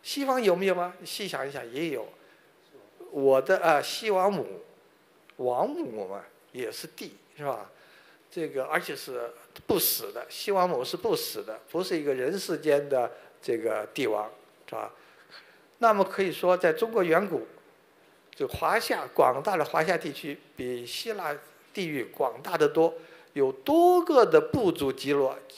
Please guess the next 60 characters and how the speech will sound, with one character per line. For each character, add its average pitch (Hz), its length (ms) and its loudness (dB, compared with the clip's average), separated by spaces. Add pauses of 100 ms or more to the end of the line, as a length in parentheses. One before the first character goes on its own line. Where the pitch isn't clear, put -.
集 165 180 -4
团， 120 300 -6
那 220 80 0
个 220 40 -4
时 175 120 -6
候 147 60 -10
还 147 40 -10
不 160 240 0
形 120 240 0
成 123 160 -4
民-， 127 220 -4 (180)
民 160 240 -2
族 180 100 6
国 139 220 4
家， 127 180 0
没 151 140 0
有 240 100 8
这 151 120 6
个 143 60 6
民 135 220 -4
族， 165 140 -2
民 170 180 -4
族 202 80 4
的 196 60 2
概 202 180 2
念 160 140 0
是 156 100 -2
很 - 240 0
晚 123 200 2
才 131 120 -8
有 107 160 -4
的， - 120 -16 (180)
是 - 80 -14
吧？ 107 180 -8 (760)
这 240 120 2
些 220 120 2
部 247 180 -2
族 208 100 4
集 196 180 0
团 190 320 -2
都 311 180 4
有 175 280 4
自 233 180 -8
己 147 180 -8
的 123 260 -4 (800)
原 147 240 2
始 165 160 -4
的 117 140 -6
神 - 180 -6
话， 135 240 -6 (600)
形 160 360 -2
成 151 260 2
是 147 220 -6
自 - 180 -8
己 113 140 -10
的 113 80 -8
神 127 160 -6
话 131 160 -6
体 107 220 -14
系。 - 240 -14